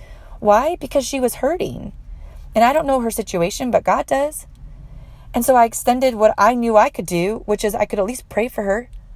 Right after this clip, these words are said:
But why don't we do that? Because we're so broken and insecure in ourselves that we don't take the time to think about how we could actually pour in and love on other people, because we're not pouring and loving in on ourself.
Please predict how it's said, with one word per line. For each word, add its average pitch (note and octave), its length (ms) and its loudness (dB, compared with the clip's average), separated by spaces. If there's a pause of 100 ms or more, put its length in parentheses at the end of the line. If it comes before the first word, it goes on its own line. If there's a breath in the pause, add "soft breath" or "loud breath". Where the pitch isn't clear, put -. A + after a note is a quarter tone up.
(1000 soft breath)
But - 120 0
why B3+ 180 4
don't D4 140 -2
we B3 120 -4
do B3 180 -6
that? A#3+ 200 2
Because - 280 -8
we're A#3 60 -2
so C4+ 520 0 (360 soft breath)
broken B3 260 0
and G#3+ 120 -4
insecure A#3 440 -4
in A3 80 -2
ourselves G#3 460 2
that - 120 -12
we A#3+ 120 -4
don't B3 160 -2
take A3+ 140 -8
the G#3 60 -4
time A3 500 -2 (520 soft breath)
to - 100 -10
think B3 220 -2
about A3+ 140 2
how G#3 140 4
we G#3 100 -6
could A3 120 -2
actually G3 260 -2
pour G#3+ 260 0
in G#3 260 -6
and F#3+ 180 -6
love G3 160 -2
on F#3 120 0
other F3 160 -2
people, F#3 480 -4 (320 loud breath)
because A3+ 260 0
we're B3 80 -2
not C4+ 220 -2
pouring G#3 420 -2
and G3 160 -2
loving G3 380 -2
in G3 260 -4 (100)
on F3+ 320 0
ourself. - 800 -2